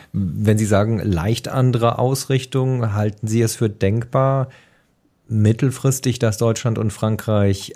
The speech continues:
eine gemeinsame Industriepolitik, äh, betreiben, beziehungsweise wäre das überhaupt wünschenswert?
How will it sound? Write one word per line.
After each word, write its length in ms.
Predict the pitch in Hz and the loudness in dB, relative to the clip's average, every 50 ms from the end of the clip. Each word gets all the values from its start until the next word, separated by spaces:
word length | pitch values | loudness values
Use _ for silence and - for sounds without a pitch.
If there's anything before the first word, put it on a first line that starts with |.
| _ - | _ -2
eine 260 | 117 113 107 101 92 | 0 2 2 2 2
gemeinsame 880 | - 101 90 90 85 90 98 117 131 123 135 139 139 139 143 143 139 | 2 2 0 2 0 2 2 2 2 2 2 0 2 2 0 0 0
Industriepolitik, 1120 | 131 131 127 127 120 - - - 139 139 139 - 139 131 127 120 123 - 143 139 139 - 143 | 0 0 0 -2 -4 -6 -4 -4 -4 -4 -2 -2 -2 -2 -2 -4 -4 -4 -4 -4 -4 -6 -6
äh, 140 | 135 127 117 | -4 -4 -2
betreiben, 920 | 117 117 117 - - - 120 117 117 120 117 117 120 117 110 101 95 92 | -2 -2 -4 -4 -4 -2 0 0 0 0 0 -2 -2 -2 -4 -4 -6 -4
beziehungsweise 540 | 107 101 - - 110 101 101 104 92 95 90 | -4 -4 -2 -2 -2 0 2 2 2 2 4
wäre 240 | 98 110 104 110 98 | 4 4 4 4 2
das 180 | 101 98 - | 2 0 -2
überhaupt 600 | - - 120 107 107 98 95 101 95 - - 87 | -2 -4 0 2 2 2 2 0 -2 -2 -2 0
wünschenswert? 720 | 95 101 107 - - - 135 135 - 127 127 135 156 160 - | 2 2 2 0 0 -2 -4 -4 -2 -4 -4 -4 -4 -6 -8